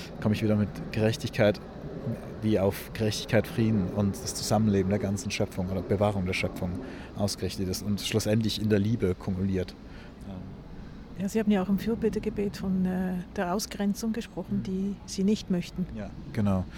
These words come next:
Speaker 1: Ich habe da für, äh, Ökumene gebetet oder für Einheit unter Kirchen und, und Christinnen. Ähm, und, ähm, genau, das ist, glaub ich, das widerspricht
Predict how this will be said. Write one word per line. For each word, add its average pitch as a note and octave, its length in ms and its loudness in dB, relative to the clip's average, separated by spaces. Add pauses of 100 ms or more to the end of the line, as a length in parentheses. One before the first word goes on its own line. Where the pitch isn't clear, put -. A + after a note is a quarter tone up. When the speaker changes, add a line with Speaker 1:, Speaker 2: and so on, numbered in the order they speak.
(120)
Speaker 1:
Ich - 80 -6
habe A2+ 80 -4
da F#2 220 4
für, F#2+ 220 2
äh, F2+ 460 -6
Ökumene A2 560 4 (140)
gebetet G#2+ 480 2
oder G2 100 -4
für - 200 -6
Einheit G#2+ 400 2
unter G2+ 180 -2
Kirchen A2 380 0
und, G2 420 -2
und G#2+ 80 -8
Christinnen. A2+ 640 0 (560)
Ähm, G#2 380 4
und, G2 600 2 (420)
ähm, F2+ 540 0 (360)
genau, A2+ 300 4
das G2 120 0
ist, - 280 -6
glaub G2+ 180 2
ich, - 260 -4 (200)
das G#2 160 -4
widerspricht G#2 560 0